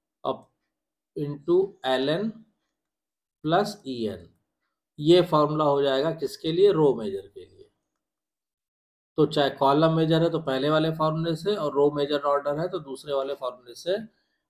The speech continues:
आप किसी भी element का address निकाल सकते हैं। जहाँ पे ये जो बेस सी है, ये आपको मालूम है कि base C denotes the address of the first element of C and W denotes the number of words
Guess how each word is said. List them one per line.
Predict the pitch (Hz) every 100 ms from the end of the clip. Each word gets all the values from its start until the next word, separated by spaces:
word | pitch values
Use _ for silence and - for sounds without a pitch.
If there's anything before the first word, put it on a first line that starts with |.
| -
आप | 143 139 -
किसी | 156 156 180
भी | 170 175 208 220 - _ _ -
element | 139 139 143 139
का | - 175 214 214
address | 135 123 135 180 233 - _ _ -
निकाल | 135 139 127 107
सकते | 107 - _
हैं। | 92 92 _ _ _ _
जहाँ | 151 156 160
पे | 160
ये | 165
जो | 160 156
बेस | 156 170 165 -
सी | 175 175
है, | 190
ये | 139 156
आपको | 143 156
मालूम | 143 143 156 160
है | 170
कि | 160 160
base | 135 147 143
C | - 175
denotes | 160 143 143 143 143
the | 160
address | 139 135 151 151
of | 147
the | 147 135
first | 135 139 -
element | 151 151 156 151
of | 151 -
C | - 185 226 - _ _ _ _ _
and | 139 151 180 208 - _ _ _ _
W | 139 135 160 185 175
denotes | 151 143 143 147 -
the | - 180 220 - _ _ _ _ _ _ -
number | 143 143 151 170
of | 170 160
words | 131 139 196 196